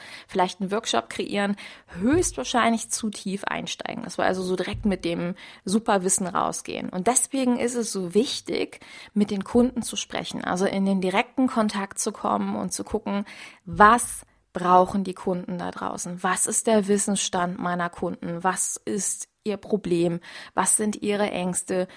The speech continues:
Wo muss ich tatsächlich ansetzen? Weil das hilft dir dabei, Nummer eins, Achtung, wieder den besseren Content, den kostenlosen Content zu machen, aber auch die Angebote zu machen, bei denen der Kunde ganz am Ende sagt, wow,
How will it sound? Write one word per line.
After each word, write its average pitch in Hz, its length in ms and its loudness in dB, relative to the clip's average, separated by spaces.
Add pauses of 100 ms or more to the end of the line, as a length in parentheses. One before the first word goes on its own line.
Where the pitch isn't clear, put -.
(200)
Wo 220 380 6
muss 214 240 6
ich 196 160 -2
tatsächlich 180 720 -4
ansetzen? 170 560 -6
Weil 175 300 -4
das 294 400 4
hilft 247 400 0
dir 214 80 0
dabei, 196 560 0
Nummer 175 360 0
eins, 180 460 -2
Achtung, 175 720 -2
wieder 180 160 -2
den 165 180 -6
besseren 165 440 -4
Content, 170 540 -4
den 175 100 -8
kostenlosen 226 640 -2
Content 208 460 -2
zu - 140 -4
machen, 214 360 -4 (600)
aber 226 480 6
auch 196 180 2
die - 300 -4
Angebote 226 600 4
zu - 180 -4
machen, 214 440 -2 (260)
bei 196 100 2
denen 208 220 4
der 185 120 2
Kunde 254 300 6
ganz 202 240 0
am 190 100 0
Ende 185 220 2
sagt, 180 280 -2
wow, 156 420 4